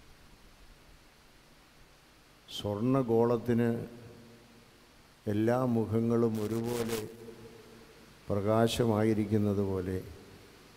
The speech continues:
പ്രകാശമുള്ള ഒരു സ്വർണ്ണഗോളമായിരുന്നു മലങ്കര സഭയ്ക്ക്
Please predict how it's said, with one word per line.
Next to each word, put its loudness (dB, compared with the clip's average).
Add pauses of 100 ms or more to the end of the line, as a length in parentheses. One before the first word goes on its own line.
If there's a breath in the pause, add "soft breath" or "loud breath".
(920)
പ്രകാശമുള്ള 2 (100)
ഒരു 0
സ്വർണ്ണഗോളമായിരുന്നു -2 (120)
മലങ്കര -4 (140)
സഭയ്ക്ക് -2